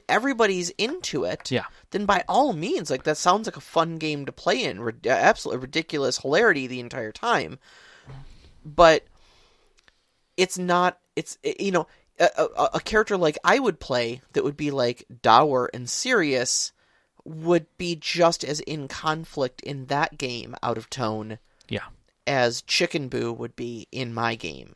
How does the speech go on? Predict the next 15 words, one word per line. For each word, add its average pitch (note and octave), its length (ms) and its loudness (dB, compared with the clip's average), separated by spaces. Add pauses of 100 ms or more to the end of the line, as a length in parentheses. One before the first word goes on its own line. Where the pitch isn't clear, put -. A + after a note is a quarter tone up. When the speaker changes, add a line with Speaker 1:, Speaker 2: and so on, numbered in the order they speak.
Speaker 2:
Right. A#2+ 320 0 (120)
Speaker 1:
You - 80 2
Speaker 2:
And F#3+ 160 0
Speaker 1:
know? A2 80 -16 (280)
Speaker 2:
I D3+ 80 4
think F#3+ 320 -2
that's, E3+ 540 0
that's D3+ 200 -2
part E3 280 4
of B2+ 100 -2
it A#2+ 100 -2
is, A#2 200 -4
is A#2 140 -6
that, A2 200 2 (300)
uh, D3+ 80 -6